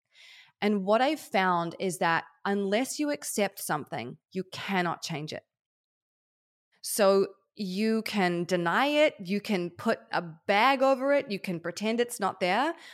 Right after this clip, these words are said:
but it's still gonna create problems until you can look it in the eye and say, "I see you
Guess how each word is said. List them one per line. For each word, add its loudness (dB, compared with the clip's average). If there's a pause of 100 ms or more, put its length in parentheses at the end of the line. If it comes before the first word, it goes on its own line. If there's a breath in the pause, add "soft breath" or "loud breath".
(320 loud breath)
but 4
it's 0
still 2
gonna 0
create -2
problems -2
until -4
you -2
can 0
look 0
it 0
in -2
the -6
eye 0
and -2
say, -4
"I -4
see -4
you 0